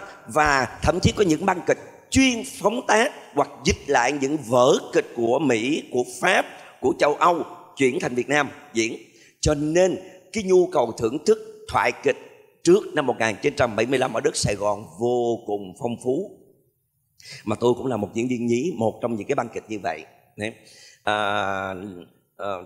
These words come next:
cho nên cái đời sống nghệ thuật ngày xưa của các ban kịch họ phong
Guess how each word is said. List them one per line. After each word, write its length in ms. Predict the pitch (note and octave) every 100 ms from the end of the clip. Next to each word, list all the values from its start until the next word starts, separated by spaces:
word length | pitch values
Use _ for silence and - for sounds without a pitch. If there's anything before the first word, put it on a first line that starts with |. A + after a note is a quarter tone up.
| -
cho 120 | C#3
nên 440 | C#3 C#3 C#3+ D3 D3
cái 100 | F#3
đời 340 | C#3+ A#2+ A2+
sống 360 | G2 D#3+ E3+ G3+
nghệ 140 | B2+
thuật 160 | A2+ A#2+
ngày 160 | B2 G#2+
xưa 200 | - C#3+ C3+
của 60 |
các 200 | C3+ F3
ban 140 | - C3+
kịch 180 | A2 - - - -
họ 240 | G#2 G#2
phong 120 | C#3